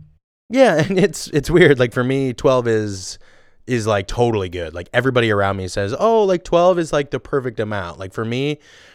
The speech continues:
twelve is good. And it's like, I know you could get twenty-two flaws plus six or whatever the pint plus six, whatever math equations you wanna do. Um, it's definitely bigger, but, you know, I'm, my size is good.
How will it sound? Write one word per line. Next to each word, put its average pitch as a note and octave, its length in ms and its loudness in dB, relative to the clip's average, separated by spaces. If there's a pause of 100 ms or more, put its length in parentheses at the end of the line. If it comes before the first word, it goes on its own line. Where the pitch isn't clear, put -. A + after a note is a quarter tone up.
(140)
twelve C3 260 4
is G#2+ 120 -6
good. F2+ 300 -2
And F#2 100 -8
it's G#2+ 120 -4
like, G2+ 140 -2
I A2+ 160 0
know A2 460 0 (300)
you G2+ 120 -12
could A2+ 120 -6
get B2 140 4
twenty-two D#3+ 640 0
flaws C#3 680 2 (120)
plus D#3+ 300 2
six - 500 0
or C#3+ 80 2
whatever C3 240 2
the B2+ 80 -2
pint - 440 -4
plus - 240 2
six, F3+ 380 -2
whatever C#3+ 280 2
math D3 320 0
equations C#3 420 -2
you C#3 60 -4
wanna C#3+ 200 -4
do. C#3+ 460 2 (520)
Um, C3 680 -2
it's B2+ 140 -12
definitely E3 280 0
bigger, B2 360 0
but, A2 400 0
you A#2+ 120 -10
know, G2+ 120 -4
I'm, A#2 260 -2
my A#2 160 -2
size D3 300 -2
is G#2+ 120 -8
good. F2+ 280 -8